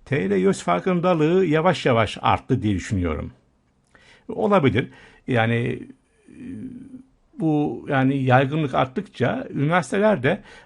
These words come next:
artık yös sınavlarını yapmamaya, hatta bu yıl yani iki bin yirmi üç yılında birçok üniversite, şu an sayısını ve ismini vermiyorum burada çünkü yani fa-, o zaman hoş olmuyor. Ee,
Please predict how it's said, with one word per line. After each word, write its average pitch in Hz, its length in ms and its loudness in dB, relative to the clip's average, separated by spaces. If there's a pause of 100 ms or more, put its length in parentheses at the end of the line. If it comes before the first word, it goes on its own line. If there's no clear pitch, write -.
artık 240 300 -2
yös 202 260 0
sınavlarını 127 640 2
yapmamaya, 113 680 2
hatta 127 320 -2
bu 160 60 2
yıl 117 240 2
yani 117 180 0
iki 127 200 0
bin 127 60 6
yirmi 127 220 6
üç 131 160 -4
yılında 87 460 -4 (200)
birçok 127 300 2
üniversite, 85 360 -4
şu - 180 -6
an 107 120 -4
sayısını 107 520 -4
ve 98 60 -4
ismini 104 340 -6
vermiyorum 131 440 -2
burada 135 260 -4
çünkü 127 380 -4 (480)
yani 104 180 -4
fa-, - 480 -10
o 151 200 -8
zaman 113 300 -2 (500)
hoş 147 260 -4
olmuyor. 120 440 0 (560)
Ee, - 20 -6